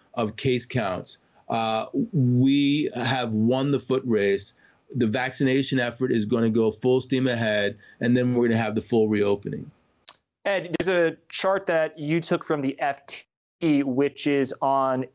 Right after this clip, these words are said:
Speaker 2: age cohorts within the U K, and how as they get more vaccinated, uh, their share of cases has fallen. Can you speak to,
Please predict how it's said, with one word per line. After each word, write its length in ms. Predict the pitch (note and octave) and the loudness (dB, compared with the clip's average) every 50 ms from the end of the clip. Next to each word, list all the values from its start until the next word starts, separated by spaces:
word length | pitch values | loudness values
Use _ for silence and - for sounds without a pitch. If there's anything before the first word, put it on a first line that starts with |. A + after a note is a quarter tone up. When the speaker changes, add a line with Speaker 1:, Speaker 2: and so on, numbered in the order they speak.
| _ _ - | _ _ 0
Speaker 2:
age 320 | E3 E3 F3 F3+ F3+ - | 2 2 2 2 0 -2
cohorts 520 | - - D3 C#3+ C3 C3 C3 C3 B2 - - | -2 0 0 0 2 2 2 0 0 -2 -2
within 520 | C3+ C3 B2+ C3 - D#3+ D#3 D3+ D3 C#3+ | -2 -2 -2 -2 0 0 0 2 2 2
the 80 | C3+ C3 | 2 2
U 200 | B2 C3 C3+ C3+ | 4 4 2 2
K, 420 | C3+ - D3 C#3+ C3 A#2+ A#2 A2+ - - - - - | 0 0 0 0 2 0 0 -2 -6 -12 -20 -14 -8
and 80 | - C3+ | -8 -6
how 180 | C3 C#3+ C#3 - | -4 -2 -2 -2
as 220 | C#3 C#3 D3 C#3+ - | -2 -2 -2 -2 -2
they 160 | D#3 D3 C3+ | -2 -2 -2
get 420 | B2+ - - D3 D3 D3 D3 - - - | -2 -2 0 0 0 0 -4 -8 -10 -6
more 640 | D3 C3+ C3 C#3 D3+ E3+ E3+ E3 D#3+ D#3 D3+ A#2+ B2+ | -4 -2 0 2 2 2 4 2 2 2 0 -2 -4
vaccinated, 640 | C3 C#3 C3+ C3 - - D3+ C#3+ C#3+ D3 D#3+ E3 D#3 | -4 -4 -4 -6 -6 -6 -4 -2 0 0 0 0 0
uh, 200 | C#3 C3 B2+ B2 | 0 0 0 0
their 160 | A2+ C3 B2+ | 0 0 0
share 440 | B2 - - - D#3+ D3+ D3 C#3+ C#3+ | -2 -2 -4 -2 0 2 2 2 0
of 200 | A#2+ B2 - - | -2 -4 -6 -8
cases 460 | - - C#3+ C3+ C3 - B2+ A#2 - - - - _ - | -6 -4 -4 -2 0 -2 -2 -2 -4 -8 -18 -14 _ -8
has 140 | C#3 B2 | -6 -4
fallen. 240 | - D3 C3 B2 B2 | -2 -2 -2 -2 -2
Can 120 | - D#3 F3 | -2 -2 -2
you 60 | F3 | -2
speak 520 | E3 - - - - G3 A3 G#3+ - - | -2 -6 -8 -6 -2 -2 -2 -2 -4 -8
to, 400 | - - F#3 E3 D#3 D#3 C#3+ - | -6 -2 0 2 4 2 2 0